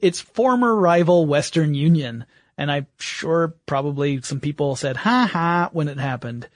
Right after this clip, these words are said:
Uh, so remember, Western Union was the company that, had they purchased those patents from Bell, this would be a totally different story. There would not have been an A T and T.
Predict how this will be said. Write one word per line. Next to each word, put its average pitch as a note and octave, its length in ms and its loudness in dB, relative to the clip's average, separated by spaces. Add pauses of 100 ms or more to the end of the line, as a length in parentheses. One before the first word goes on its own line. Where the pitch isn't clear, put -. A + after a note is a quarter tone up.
(400)
Uh, D3+ 300 2
so F#3 160 4
remember, A3 340 4
Western F#3+ 360 4
Union F3+ 280 4
was D#3 240 4
the D#3 80 0
company E3 360 2
that, C#3+ 300 0 (100)
had E3 340 0
they D3+ 160 4
purchased - 760 -4
those C#3+ 200 0
patents D3+ 460 -4
from C3 560 -4 (120)
Bell, C#3+ 400 0
this F3+ 280 -2
would A#3+ 100 0
be A#3+ 100 0
a A#3 60 -2
totally G#3+ 300 2
different A3 260 0
story. D3 320 -2
There C#3 160 0
would D3+ 220 2
not D#3+ 200 2
have D#3+ 140 2
been E3+ 140 2
an F#3 100 2
A G3 140 0
T A3 160 -2
and G#3+ 120 0
T. B3+ 360 -4